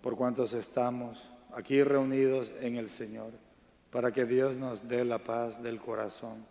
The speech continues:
el perdón de los pecados y la firme voluntad de obedecer siempre sus mandamientos, roguemos al Señor. Escucha, Dios de misericordia,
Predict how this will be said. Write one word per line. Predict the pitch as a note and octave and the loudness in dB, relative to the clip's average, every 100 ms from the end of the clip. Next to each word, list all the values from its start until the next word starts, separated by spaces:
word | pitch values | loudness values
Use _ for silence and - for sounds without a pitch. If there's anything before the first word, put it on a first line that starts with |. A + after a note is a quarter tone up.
| - _ _ - | -20 _ _ -8
el | A#2+ | -2
perdón | B2+ B2 C3+ C#3 | 2 4 4 4
de | C3+ | 2
los | B2 | 2
pecados | - A2 A#2+ A2+ A2 A2 - - _ _ | -4 -10 -8 -8 -10 -14 -20 -20 _ _
y | B2 | -2
la | B2 | 0
firme | B2 C3+ C#3+ D3 | 4 4 4 4
voluntad | C3+ B2 A2 B2 | 2 0 0 0
de | A#2+ | 0
obedecer | A2+ A2+ A2 - A#2 G#2+ | -2 -2 -4 -4 -6 -6
siempre | - B2 A#2 A#2 | -4 -4 -4 -8
sus | G#2+ A2 | -8 -12
mandamientos, | A2 A2 A2 A2 A2+ A#2 A2 B2 A#2+ - | -10 -10 -8 -8 -8 -10 -12 -18 -20 -14
roguemos | A#2 A2+ A#2 A2+ - | -8 -2 -2 -4 -8
al | A2+ | -12
Señor. | G2 A2 G2+ G2+ - - - - - - - - - - - - - - - - - - - - - - - - - - - _ _ _ | -12 -16 -18 -20 -20 -20 -20 -20 -18 -18 -16 -16 -16 -14 -14 -16 -18 -20 -20 -20 -20 -20 -20 -20 -20 -20 -20 -20 -20 -20 -20 _ _ _
Escucha, | - - - B2+ C3+ | -8 -4 2 4 4
Dios | A#2+ B2 A#2 - | 4 4 2 -2
de | A#2 | -4
misericordia, | A#2 - A2 A2 A2+ A2 A2+ | -4 -4 -4 -4 -4 -4 -8